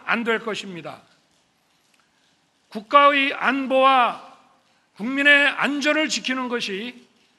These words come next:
영웅들의 사명이었다면 남겨진 가족을 돌보는 것은 국가의 의무입니다. 국가 유공자와 유족들을 더욱 따뜻하게 보듬겠습니다.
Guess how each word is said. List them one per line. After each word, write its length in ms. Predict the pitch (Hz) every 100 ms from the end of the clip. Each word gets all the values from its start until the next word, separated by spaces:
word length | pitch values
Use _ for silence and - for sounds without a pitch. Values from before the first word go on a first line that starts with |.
| _ _ _ _
영웅들의 960 | 165 226 285 285 277 277 269 254 208 185
사명이었다면 1120 | - 240 294 339 320 285 247 233 202 233 262 - _ _ _ _ _ _ _ _ _ _
남겨진 640 | - 196 277 277 285 302 294
가족을 640 | - 233 269 277 277 269
돌보는 500 | 190 247 240 254 247
것은 480 | 240 247 254 214 - _ _ _ _ _
국가의 640 | 220 214 269 262 262 262 247
의무입니다. 760 | 254 262 247 214 180 147 127 - _ _ _ _ _ _ _ _ _ _ _ _ _ _
국가 640 | 196 185 254 247 208 175
유공자와 1080 | 190 254 277 269 247 247 262 247 202 147 - 190
유족들을 760 | 285 311 - 285 226 170 123 - _ _ _ _ _ _ _ _ _
더욱 400 | 180 240 269 -
따뜻하게 880 | 320 311 - 294 285 277 294 294 -
보듬겠습니다. 800 | 214 233 208 214 - 180 151 123